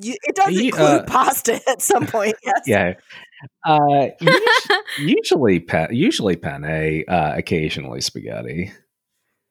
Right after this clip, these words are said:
Speaker 1: Okay, I'm glad to know.
Speaker 3: Hmm.
Speaker 2: Yeah, yeah.
Speaker 3: I'm glad to know too.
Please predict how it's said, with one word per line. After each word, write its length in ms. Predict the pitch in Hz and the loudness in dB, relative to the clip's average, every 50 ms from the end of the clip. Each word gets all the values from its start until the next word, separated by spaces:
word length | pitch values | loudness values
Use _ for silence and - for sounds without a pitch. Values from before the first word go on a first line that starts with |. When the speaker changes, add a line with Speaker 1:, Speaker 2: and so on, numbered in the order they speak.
| _ _ _ _ - | _ _ _ _ -14
Speaker 1:
Okay, 220 | - 415 - 370 311 - _ _ | -12 -8 -8 -8 -8 -10 _ _
I'm 140 | - 294 302 | -6 -4 -2
glad 200 | 294 277 233 220 | 0 0 -2 -2
to 100 | - 226 | -2 -4
know. 240 | 202 170 139 175 170 _ _ _ 370 381 | -4 -2 -2 -4 -6 _ _ _ -20 -20
Speaker 3:
Hmm. 80 | 254 - - _ _ _ _ _ _ _ _ _ _ _ _ _ _ - | -20 -20 -20 _ _ _ _ _ _ _ _ _ _ _ _ _ _ -14
Speaker 2:
Yeah, 200 | 98 - - - - _ _ _ _ - - | -14 -14 -14 -14 -20 _ _ _ _ -20 -18
yeah. 60 | - - | -18 -18
Speaker 3:
I'm 180 | - _ 381 381 | -18 _ -18 -10
glad 240 | - 294 285 277 277 | -6 -6 -6 -6 -6
to 100 | - 277 | -10 -14
know 160 | 269 269 269 | -12 -14 -14
too. 320 | - - 311 294 202 190 | -12 -8 -6 -6 -6 -6